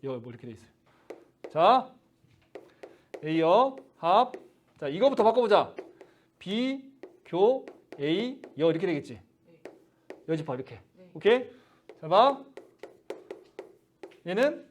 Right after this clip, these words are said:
Speaker 1: 답합. 여, 말이 안 나와. 자, 여집합 뭐라고? 부정형이라고. 부정. B 여 합 A 이렇게 됐지. 어? 합, 합.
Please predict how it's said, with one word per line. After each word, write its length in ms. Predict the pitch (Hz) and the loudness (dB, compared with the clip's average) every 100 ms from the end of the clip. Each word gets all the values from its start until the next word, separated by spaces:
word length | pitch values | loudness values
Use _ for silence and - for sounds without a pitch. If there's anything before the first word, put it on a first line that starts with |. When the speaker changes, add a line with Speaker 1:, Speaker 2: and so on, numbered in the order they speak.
| _ - | _ -4
Speaker 1:
답합. 380 | 160 208 - - _ _ - | 2 4 2 -6 _ _ -6
여, 180 | 165 196 - - - - - _ _ _ _ _ _ _ _ - | -4 -4 -10 -20 -20 -20 -20 _ _ _ _ _ _ _ _ -16
말이 160 | 131 | -10
안 140 | 131 113 | -10 -12
나와. 100 | 95 | -12
자, 340 | 127 180 - - | -6 -6 -6 -6
여집합 400 | 160 226 226 170 | -4 -2 0 0
뭐라고? 340 | 151 180 214 | 2 0 -2
부정형이라고. 500 | - 151 151 135 120 | -6 -6 -6 -6 -8
부정. 340 | 123 147 208 - - _ - _ _ _ | -6 -6 -6 -10 -20 _ -20 _ _ _
B 540 | - 170 226 262 269 - _ _ - 139 | -12 -6 -4 -4 -8 -20 _ _ -18 -2
여 420 | 160 214 269 - - _ _ - | 4 4 4 -4 -20 _ _ -2
합 420 | 214 262 269 - - - | 2 2 0 -10 -20 -6
A 100 | 151 | -4
이렇게 180 | 170 151 | -2 -4
됐지. 200 | 135 - - - _ - | -8 -10 -18 -20 _ 0
어? 320 | 214 285 - - _ _ _ - - _ | 4 4 0 -18 _ _ _ -20 -20 _
합, 340 | 247 226 - | 2 2 8
합. 300 | 294 302 | 10 10